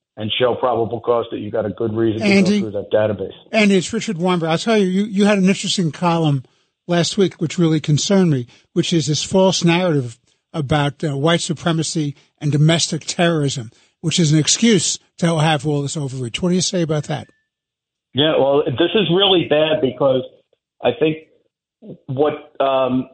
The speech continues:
Speaker 1: people on Capitol Hill have done on the Democratic side is they are trying to change the laws that define domestic terrorism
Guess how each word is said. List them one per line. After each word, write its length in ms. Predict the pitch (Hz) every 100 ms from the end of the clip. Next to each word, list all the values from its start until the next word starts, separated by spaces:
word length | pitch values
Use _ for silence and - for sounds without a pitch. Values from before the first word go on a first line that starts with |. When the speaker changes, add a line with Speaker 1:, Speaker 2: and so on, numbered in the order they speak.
| _
Speaker 1:
people 300 | - 202 214
on 120 | 185 170
Capitol 420 | 170 165 165 147
Hill 260 | 127 147 143
have 200 | 139 -
done 460 | 139 127 110 113 131 -
on 180 | 120 117
the 60 |
Democratic 600 | 101 127 139 139 127 117 -
side 400 | 110 90 85 101 - _ _ _ _ _
is 360 | 127 120 120 104 - _ 131 131
they 220 | 131 127
are 200 | 127 127 - - - - -
trying 420 | 160 165 175 175 147
to 80 | - -
change 440 | 160 156 165 170 160 - -
the 80 | 127
laws 680 | 120 139 143 127 123 117 113 - 127
that 300 | 120 117 -
define 580 | 117 - 131 139 139
domestic 540 | 123 120 127 120 120 - -
terrorism 720 | 131 127 117 101 110 104